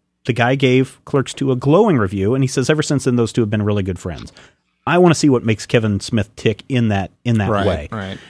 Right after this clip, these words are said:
Speaker 1: And, uh, you know, that's something that you don't even get even as a, um, you know, a quick interview, meeting somebody at a convention, those kinds of things you don't, you don't get into the minds of. You know, somebody who's really honest,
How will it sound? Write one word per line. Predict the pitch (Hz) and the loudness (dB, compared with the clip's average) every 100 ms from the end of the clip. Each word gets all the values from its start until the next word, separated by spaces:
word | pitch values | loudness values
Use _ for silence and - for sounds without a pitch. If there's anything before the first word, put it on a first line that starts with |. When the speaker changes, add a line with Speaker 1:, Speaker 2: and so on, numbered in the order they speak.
| - | 2
Speaker 1:
And, | 170 | 2
uh, | 180 | 4
you | 190 | 4
know, | 185 | 4
that's | 190 208 | 4 4
something | 240 226 190 | 2 0 2
that | 165 | 2
you | 165 | 4
don't | 170 | 4
even | 165 143 | 2 2
get | 147 - | 0 2
even | 151 147 | 0 2
as | 127 117 | 2 2
a, | 117 110 110 - _ _ - | 2 2 0 -2 _ _ -8
um, | 104 101 92 92 85 _ _ _ _ _ _ _ _ _ - | -4 -2 -2 -4 -8 _ _ _ _ _ _ _ _ _ -10
you | 123 | -2
know, | 101 | -2
a | |
quick | - 147 160 | 2 0 4
interview, | 151 143 139 131 127 123 | 4 6 6 6 6 4
meeting | 90 101 143 | 0 0 0
somebody | 135 139 127 | 0 2 2
at | 117 | 2
a | |
convention, | 110 117 117 110 110 | 0 0 -2 -2 0
those | 117 | 0
kinds | - 117 | 0 -2
of | 107 | -2
things | 107 101 | -2 -2
you | 101 | -2
don't, | 95 87 _ _ _ - | -4 -6 _ _ _ -4
you | |
don't | 117 101 | -2 -2
get | 101 | -2
into | 98 90 | -4 -4
the | |
minds | 87 90 87 | -4 -6 -8
of. | - - - _ _ _ - | -12 -18 -20 _ _ _ 0
You | |
know, | 165 | 0
somebody | - 220 180 | 2 2 4
who's | 165 139 | 4 2
really | 120 117 175 208 151 | 0 2 4 4 0
honest, | 117 101 92 85 - - | 0 -2 -2 -6 -12 -18